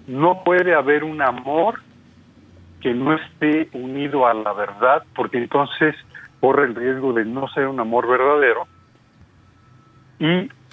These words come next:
la verdad que no está basada en la revelación divina, en las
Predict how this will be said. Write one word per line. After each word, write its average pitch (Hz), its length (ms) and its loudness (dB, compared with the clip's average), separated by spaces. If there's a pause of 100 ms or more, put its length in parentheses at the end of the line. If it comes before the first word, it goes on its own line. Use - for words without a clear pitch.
(160)
la 156 300 4
verdad 139 640 2
que 127 100 -2
no 131 120 -4
está 147 360 0
basada 120 720 0 (400)
en 156 200 4
la 151 100 4
revelación 113 580 -2
divina, 123 320 2
en 131 100 0
las 107 140 2